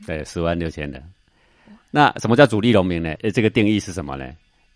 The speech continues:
一年里面有在农田里工作九十天以上，叫做主力农民。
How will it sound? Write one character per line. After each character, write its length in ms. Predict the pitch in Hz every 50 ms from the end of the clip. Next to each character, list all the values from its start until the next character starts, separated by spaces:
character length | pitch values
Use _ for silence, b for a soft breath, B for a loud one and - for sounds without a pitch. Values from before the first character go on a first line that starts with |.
| _ _
一 100 | - 185
年 280 | 160 135 110 101 101 113
里 140 | 101 90 92
面 260 | 113 127 113 92 -
有 220 | - 85 80 76 76
在 300 | - 120 117 101 82 -
农 220 | 87 82 82 92 110
田 220 | - 101 90 92
里 160 | 101 98 80
工 200 | 76 - 98 101
作 180 | 98 - 104 87
九 200 | - - 82 80
十 240 | 82 - 90 90 92
天 220 | - 117 117 117
以 120 | 104 80 71
上， 200 | - 98 87 85
叫 140 | - 85
做 100 | 82 85
主 180 | 80 - - 65
力 140 | 71 76 73
农 140 | 67 62 62
民。 80 | 65